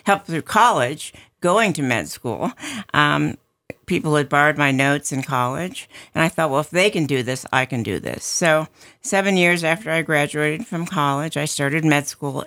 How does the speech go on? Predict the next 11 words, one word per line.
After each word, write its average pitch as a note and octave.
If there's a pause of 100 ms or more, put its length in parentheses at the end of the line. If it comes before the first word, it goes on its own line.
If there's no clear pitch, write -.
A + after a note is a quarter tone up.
at - (580)
the C#3+
Ohio C#3
State C3+
University. C3 (400)
Um, D3
I D#3
did D#3
my D3
residency F3+ (100)
at C#3+